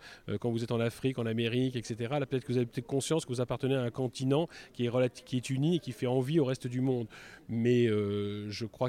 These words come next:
hélas, euh, qu'elle ne, que c'est, on n'en est pas encore là, il faudra encore des, des, des dizaines d'années pour construire un sentiment d'appartenance,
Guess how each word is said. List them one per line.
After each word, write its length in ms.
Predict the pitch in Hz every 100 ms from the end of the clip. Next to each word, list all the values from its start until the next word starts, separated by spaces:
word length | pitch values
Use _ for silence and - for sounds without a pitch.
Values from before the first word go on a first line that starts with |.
| 131
hélas, 460 | 131 123 151 - 120
euh, 380 | 107 101 98 104
qu'elle 280 | 117 107 107
ne, 240 | 107 104
que 160 | 101 110
c'est, 460 | - - - - 113
on 140 | 113
n'en 160 | 110 113
est 80 |
pas 120 | 110 147
encore 320 | 123 123 117
là, 200 | 131 151
il 60 |
faudra 180 | - 107
encore 180 | 107 117
des, 220 | 104 98
des, 180 | 101 98 - - - -
des 60 |
dizaines 300 | 113 147 135
d'années 280 | 123 123 147
pour 180 | - -
construire 480 | 131 120 - 151 117
un 80 |
sentiment 380 | 104 120 127 139
d'appartenance, 760 | 139 - - 143 135 151 -